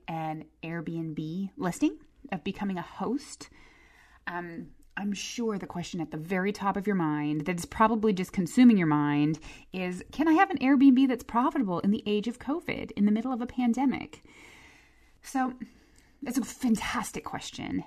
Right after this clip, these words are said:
and I respect that. That's you being a savvy business owner right there. So let's take a step back and actually see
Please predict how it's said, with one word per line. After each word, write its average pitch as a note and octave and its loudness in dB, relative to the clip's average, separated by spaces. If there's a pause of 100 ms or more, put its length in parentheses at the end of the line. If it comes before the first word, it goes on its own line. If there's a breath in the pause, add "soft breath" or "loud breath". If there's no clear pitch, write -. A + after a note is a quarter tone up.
(160)
and F#3+ -4 (140)
I F#3 2
respect F3 -4
that. D3 -8
That's D#3+ -6
you F#3+ -2
being F3 -4
a D#3+ -4
savvy D#3+ -4 (680)
business E3+ -4
owner - -4
right D3 -4
there. D3+ -4 (480 loud breath)
So B3+ 0
let's F#4 0
take D4+ 0
a D#4+ 0
step D#4 -4
back D3 -4 (840)
and F#3 -4
actually F#3+ -2
see F3+ -2